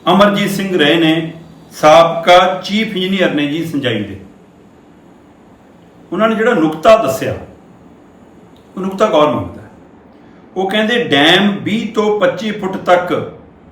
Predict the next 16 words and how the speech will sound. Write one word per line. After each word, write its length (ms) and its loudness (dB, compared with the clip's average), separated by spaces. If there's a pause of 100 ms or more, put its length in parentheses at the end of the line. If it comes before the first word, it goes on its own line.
(420)
ਜਗ੍ਹਾ 300 4
ਖਾਲੀ 500 2
ਰੱਖਣੀ 340 -2
ਜ਼ਰੂਰੀ 400 0
ਹੁੰਦੀ 300 -4
ਹੈ, 200 -8 (840)
ਪਰ 140 2
ਅਜਿਹਾ 260 4
ਨਹੀਂ 200 0
ਕੀਤਾ 300 -10
ਗਿਆ। 180 -20 (1400)
ਉਹ 80 -10
ਕਹਿੰਦੇ 280 2
ਡੈਮਾਂ 360 4
ਦੇ 80 4
ਵਿੱਚ 320 2